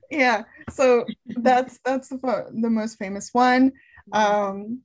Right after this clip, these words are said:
Speaker 1: and, but you, you can do loads with it. You can, uh, work with law enforcement. You can work in juvenile detention centers. Um, you can work in, uh, mental health facilities,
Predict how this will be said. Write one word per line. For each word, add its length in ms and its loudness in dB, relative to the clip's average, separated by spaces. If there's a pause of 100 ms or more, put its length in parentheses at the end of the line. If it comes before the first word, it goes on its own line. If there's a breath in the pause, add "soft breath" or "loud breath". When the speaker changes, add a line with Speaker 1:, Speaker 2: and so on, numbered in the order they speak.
(460)
Speaker 1:
and, 600 -2
but 260 -4
you, 320 0
you 140 0
can 160 0
do 160 0
loads 420 -8
with 200 -10
it. 160 -6
You 160 0
can, 360 2
uh, 380 -2
work 360 -2
with 140 -4
law 240 4
enforcement. 880 -2 (380)
You 120 -6
can 240 -2
work 240 -2
in 300 0
juvenile 360 0
detention 540 -2
centers. 760 -4 (420 soft breath)
Um, 720 -4 (220)
you 120 -2
can 180 4
work 260 4
in, 160 -4
uh, 380 -4
mental 360 0
health 280 0
facilities, 880 2